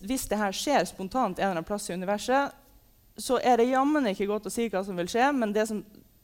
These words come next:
jeg har skjønt hadde skjedd da, det er at alle partiklene hadde blitt mer massive. Og da vil liksom, altså, det ene er at liksom, kjemi kommer til å fortsette å fungere sånn som vi kjenner det i det hele tatt, men det kan hende at naturkonstantene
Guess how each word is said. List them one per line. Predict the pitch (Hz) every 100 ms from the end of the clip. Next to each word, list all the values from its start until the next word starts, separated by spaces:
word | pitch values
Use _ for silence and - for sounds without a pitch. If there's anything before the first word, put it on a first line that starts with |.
| -
jeg | - 262
har | 196
skjønt | - - 247 285 - -
hadde | 190
skjedd | 190 240 202
da, | 185 262
det | 226 214
er |
at | 220 -
alle | 208 233 240
partiklene | 180 202 202 170
hadde | 185 190
blitt | 175 170
mer | 190 214 196 156
massive. | 160 220 - - - 196 - - _ - - - - - _ -
Og | 208
da | 233 240
vil | 226
liksom, | 214 180 190 175 - - - - _ _ _ _ _ - -
altså, | 220 202
det | 202 190 -
ene | 214 240 170
er |
at | 180
liksom, | 165 156 170 185
kjemi | - 208 233 180
kommer | 180 170 180
til | 156
å | 151 147 139 107 127 180
fortsette | 202 - 160 -
å | 156
fungere | 180 185 170 -
sånn | 185
som | 180
vi | 160
kjenner | - 170 180
det | 151
i | 160
det |
hele | 175 -
tatt, | 233 240 208
men | 196
det | 190
kan | 220 202
hende | 175 180 180
at | 175
naturkonstantene | 170 196 196 202 208 - 185 185 64 185